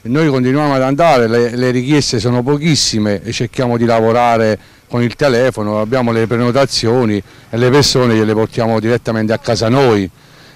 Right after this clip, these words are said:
Eh, anche se ed è una cosa limitata qua nei quartieri, eh, diciamo, eh, perché non si può andare in altri quartieri, non si può arrivare magari a Mariconda, non si può arrivare a Forni, non si può arrivare, diciamo, quello che riusciamo a fare, e infatti non è che peschiamo tutti i giorni,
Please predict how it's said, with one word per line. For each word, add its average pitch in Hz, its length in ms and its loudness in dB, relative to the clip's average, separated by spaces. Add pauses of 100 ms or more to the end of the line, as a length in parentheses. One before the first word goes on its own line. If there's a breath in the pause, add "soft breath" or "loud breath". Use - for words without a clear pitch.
Eh, 104 1300 -4 (640 soft breath)
anche 139 260 -2
se 120 260 -2
ed 117 160 -8
è 117 160 -4
una 120 160 -4
cosa 135 260 -4
limitata 120 600 -2
qua 127 260 -2
nei 117 140 -6
quartieri, 110 720 -4
eh, 107 140 -10
diciamo, 113 320 -6
eh, 117 360 0
perché 110 280 -6
non 117 160 -4
si 107 120 -10
può 117 160 -4
andare 110 360 -2
in 110 80 -4
altri 110 260 -8
quartieri, 110 500 -6
non 110 140 -6
si 107 100 -14
può 117 120 -6
arrivare 110 400 -6
magari 107 420 -8 (200 soft breath)
a 101 100 -12
Mariconda, 104 580 -4
non 107 100 -6
si 101 80 -10
può 107 120 -4
arrivare 104 300 -6
a 101 40 -6
Forni, 127 400 -6
non 110 100 -8
si 104 80 -12
può 110 100 -8
arrivare, 110 420 -4 (340 soft breath)
diciamo, 120 240 -6
quello 151 220 0
che 131 80 0
riusciamo 131 400 -4
a 156 40 0
fare, 120 560 -4
e 120 200 -6
infatti 120 600 -6
non 123 120 -4
è 120 80 -2
che 113 100 -4
peschiamo 113 480 -6
tutti 117 280 -10
i 110 40 -10
giorni, 95 460 -6